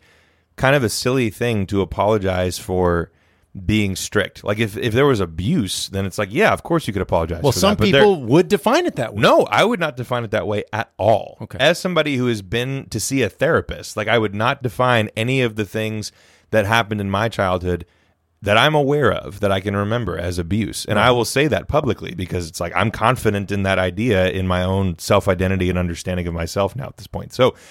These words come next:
Speaker 1: the reason why I'm saying it's silly to apologize for anything that wasn't abuse is because we all screw up our kids.
Speaker 2: Yeah.
Speaker 1: We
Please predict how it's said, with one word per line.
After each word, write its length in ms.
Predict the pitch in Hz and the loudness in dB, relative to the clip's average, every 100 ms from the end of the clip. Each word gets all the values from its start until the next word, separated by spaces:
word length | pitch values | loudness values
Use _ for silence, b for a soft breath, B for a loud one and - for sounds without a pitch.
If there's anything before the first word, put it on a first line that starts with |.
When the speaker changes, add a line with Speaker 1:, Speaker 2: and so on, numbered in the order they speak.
| B B - | B B -2
Speaker 1:
the 80 | 98 | 2
reason 280 | 180 170 | 2 4
why 180 | 143 135 | 4 4
I'm 80 | 120 | 2
saying 220 | - 113 | 0 -2
it's 120 | 95 | -2
silly 300 | - 123 120 | -2 -2 -2
to 140 | 101 95 | -2 -4
apologize 560 | - 147 151 95 90 | 0 0 2 0 -2
for 100 | - | -4
anything 180 | 95 90 | -6 -4
that 80 | 85 | -4
wasn't 220 | 90 87 | -6 -6
abuse 320 | 80 101 135 | -6 -6 -6
is 100 | 104 | -8
because 380 | 82 87 90 87 b b b b | -10 -6 -4 -6 b b b b
we 160 | 117 131 - | -4 -4 0
all 600 | 139 143 104 85 98 127 _ _ _ | 2 4 4 0 -6 -6 _ _ _
screw 340 | - - 107 | -10 2 4
up 140 | 104 123 | 4 2
our 80 | 135 | 0
kids. 420 | 214 233 - - | 0 -2 -6 -14
Speaker 2:
Yeah. 160 | 98 80 _ _ | -14 -16 _ _
Speaker 1:
We 140 | 135 | -6